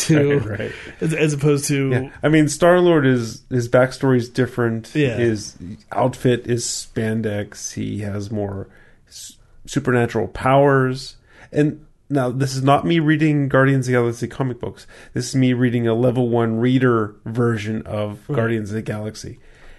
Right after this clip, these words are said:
Speaker 2: to Max. And, uh, Gamora is a lot colder and deadlier than she is in the movie. Drax,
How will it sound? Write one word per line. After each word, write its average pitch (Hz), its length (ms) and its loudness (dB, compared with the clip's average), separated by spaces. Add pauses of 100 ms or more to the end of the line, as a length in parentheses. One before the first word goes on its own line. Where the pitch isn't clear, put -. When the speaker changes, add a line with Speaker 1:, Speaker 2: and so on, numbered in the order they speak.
(400)
Speaker 2:
to 113 100 -6
Max. 98 500 -6 (160)
And, 107 640 0 (760)
uh, - 280 -8 (1300)
Gamora 117 960 2 (760)
is 107 580 -4
a - 120 -10
lot 110 420 -2 (260)
colder 110 540 -2
and 101 180 -4
deadlier 113 800 -2 (260)
than 117 200 -6
she 107 180 -8
is 110 200 -4
in 104 80 -6
the 104 60 -4
movie. 104 460 -8 (1500)
Drax, - 1120 -2